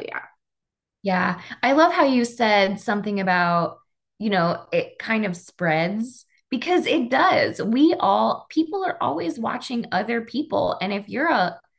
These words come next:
Speaker 2: leader in an organization or you're influential in an organization, people are watching you. And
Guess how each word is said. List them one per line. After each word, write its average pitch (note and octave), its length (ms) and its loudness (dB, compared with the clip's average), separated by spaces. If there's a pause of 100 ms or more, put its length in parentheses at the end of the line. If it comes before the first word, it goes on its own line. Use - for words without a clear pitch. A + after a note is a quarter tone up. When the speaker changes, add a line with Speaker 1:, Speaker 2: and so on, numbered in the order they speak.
(160)
Speaker 2:
leader G3+ 480 2
in G#3+ 240 0
an F#3 140 0
organization F3 1000 -2
or E3 140 -2
you're E3+ 220 0
influential G#3 800 -4
in D#3+ 120 -2
an D#3+ 140 -6
organization, E3 960 -4 (300)
people D4+ 300 -4
are F#4 280 0
watching G#3+ 540 -4
you. D3 420 -8
And G#3+ 320 0